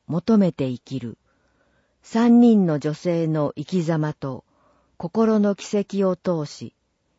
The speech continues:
二賀白道の真実を明かす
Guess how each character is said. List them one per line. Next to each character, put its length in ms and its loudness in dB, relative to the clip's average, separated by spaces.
二 140 0
賀 160 4
白 320 0
道 260 -2
の 320 -8
真 340 2
実 340 -6
を 260 -6
明 60 -14
か 160 -12
す 280 -20